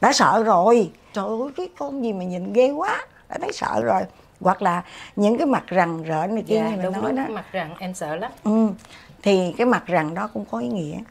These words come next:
Speaker 1: Mặt rằn đó, cái, cái nét gì nè,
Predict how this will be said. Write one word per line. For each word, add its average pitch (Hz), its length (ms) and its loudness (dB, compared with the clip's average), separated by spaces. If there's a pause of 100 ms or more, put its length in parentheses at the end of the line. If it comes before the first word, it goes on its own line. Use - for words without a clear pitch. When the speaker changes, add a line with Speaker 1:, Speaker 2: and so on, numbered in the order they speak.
(880)
Speaker 1:
Mặt 170 240 -2
rằn 156 260 0
đó, 190 180 -4 (160)
cái, 226 120 2
cái 240 180 -6
nét 262 260 -2
gì 190 160 -2
nè, 156 100 -2